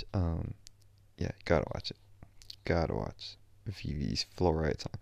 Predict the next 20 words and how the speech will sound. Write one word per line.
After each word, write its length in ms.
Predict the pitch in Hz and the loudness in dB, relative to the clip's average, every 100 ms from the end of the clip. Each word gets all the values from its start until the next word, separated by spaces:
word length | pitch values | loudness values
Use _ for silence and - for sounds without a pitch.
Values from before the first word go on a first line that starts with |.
| - - - | -14 -18 -4
Fluorite 540 | - 107 107 90 98 | 2 4 6 6 8
<laughs> 0 | |
reminds 280 | 101 92 85 | 8 6 4
me 80 | 85 | 2
of 80 | 80 | 0
fluorine, 600 | - 82 - 71 - 95 - - | 0 0 2 0 -2 -4 -8 -12
so 180 | - - | -6 -4
I'm 140 | - 76 | -2 -2
like, 280 | - - 110 | -4 -6 -8
"Is 120 | 107 | -6
there 140 | - | -4
gonna 160 | 85 82 | -2 -2
be, 220 | 82 98 - - - - - - - | -2 -4 -8 -16 -20 -20 -20 -10 -4
you 100 | 76 | -2
know, 200 | 55 95 - - - | -2 -4 -8 -12 0
toothpaste 520 | - - - 82 104 | 2 2 2 0 -2
involved?" 400 | 113 120 117 - - | -4 -6 -8 -12 -12
No, 960 | - - - - - - - - - - | -10 -12 -16 -20 -20 -20 -20 -20 -8 -2
not 120 | 90 - | -2 0
really. 200 | - | -4